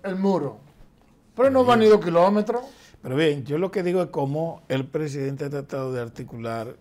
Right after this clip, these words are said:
Speaker 2: un discurso que se le acerque.
Speaker 1: Es que,
Speaker 2: Y
Speaker 1: es que
Speaker 2: en
Speaker 1: la
Speaker 2: este
Speaker 1: práctica,
Speaker 2: caso, el de ayer.
Speaker 1: la práctica, Leo, la práctica.
Speaker 2: Sí, pero ya eso tú puedes criticarlo. Yo lo estoy analizando de cómo se comporta cada quien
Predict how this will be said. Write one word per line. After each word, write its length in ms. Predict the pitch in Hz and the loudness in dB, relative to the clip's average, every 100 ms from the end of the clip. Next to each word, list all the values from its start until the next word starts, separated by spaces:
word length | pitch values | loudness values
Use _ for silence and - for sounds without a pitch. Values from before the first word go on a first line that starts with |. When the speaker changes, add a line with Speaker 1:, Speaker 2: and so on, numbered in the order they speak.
| _ | _
Speaker 2:
un 160 | 113 107 | -14 -12
discurso 640 | 123 - 117 113 107 120 - | -12 -12 -12 -12 -12 -16 -14
que 160 | 113 101 | -14 -12
se 160 | - | -12
le 100 | 101 | -10
acerque. 500 | 92 - 98 98 - | -10 -10 -12 -12 -14
Speaker 1:
Es 60 | - | -14
que, 80 | 135 | -12
Speaker 2:
Y 100 | 110 - 95 _ 156 | -10 -12 -14 _ -20
Speaker 1:
es 80 | 143 | -14
que 60 | 170 | -8
Speaker 2:
en 60 | |
Speaker 1:
la 60 | - | -6
Speaker 2:
este 120 | 143 | -6
Speaker 1:
práctica, 220 | 139 165 | -6 -6
Speaker 2:
caso, 300 | 160 160 135 | -4 -4 -4
el 100 | 139 | -8
de 80 | 131 | -8
ayer. 380 | 120 120 117 110 - _ | -8 -8 -8 -10 -16 _
Speaker 1:
la 180 | 127 117 | -18 -18
práctica, 560 | 123 131 131 135 _ - _ | -20 -20 -20 _ _ -20 _
Leo, 100 | 127 127 _ _ | -20 _ _ _
la 80 | - | -20
práctica. 240 | _ - | _ -18
Speaker 2:
Sí, 540 | 131 - 170 170 156 123 | -16 -14 -10 -8 -8 -10
pero 180 | 120 110 | -10 -8
ya 220 | 113 139 | -6 -6
eso 320 | 143 165 147 | -4 -6 -8
tú 140 | 151 147 | -12 -12
puedes 300 | 143 143 139 | -8 -8 -8
criticarlo. 480 | 135 139 127 123 | -10 -12 -10 -8
Yo 100 | 123 156 | -4 -4
lo 60 | |
estoy 180 | 175 185 | -2 0
analizando 600 | 175 170 160 127 151 151 | 0 0 -6 -4 -6 -4
de 80 | 139 | -6
cómo 200 | 143 156 | -6 -8
se 120 | 139 | -8
comporta 500 | - 123 135 139 135 | -8 -10 -10 -10 -10
cada 260 | - 143 139 | -8 -8 -8
quien 360 | 143 135 127 | -10 -10 -10